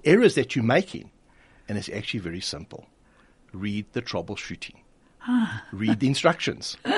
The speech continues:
Speaker 1: And that's how simple it is. So how
Speaker 2: And
Speaker 1: it
Speaker 2: that's
Speaker 1: started,
Speaker 2: life for
Speaker 1: and
Speaker 2: you.
Speaker 1: that's life.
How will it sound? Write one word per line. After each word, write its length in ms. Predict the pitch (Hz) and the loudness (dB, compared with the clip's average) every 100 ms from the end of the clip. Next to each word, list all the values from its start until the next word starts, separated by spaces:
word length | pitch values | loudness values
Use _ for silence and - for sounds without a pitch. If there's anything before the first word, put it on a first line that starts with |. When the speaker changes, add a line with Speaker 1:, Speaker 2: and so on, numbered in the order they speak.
| 254 - - - - | 0 -2 -4 -4 2
Speaker 1:
And 180 | 139 135 | 4 6
that's 200 | 170 - | 6 6
how 100 | 151 | 6
simple 420 | - 143 127 117 | 6 2 4 0
it 100 | 101 | 0
is. 140 | 92 | -2
So 180 | - 143 - - | 4 2 2 -4
how 100 | 135 | 6
Speaker 2:
And 120 | 202 | 8
Speaker 1:
it 40 | 202 | 10
Speaker 2:
that's 100 | 214 | 10
Speaker 1:
started, 220 | 180 180 | 8 8
Speaker 2:
life 300 | 165 135 143 | 6 6 2
for 180 | - 139 | -2 2
Speaker 1:
and 100 | 131 | 4
Speaker 2:
you. 40 | |
Speaker 1:
that's 180 | 123 - | 4 2
life. 380 | 90 71 - | -2 -6 -10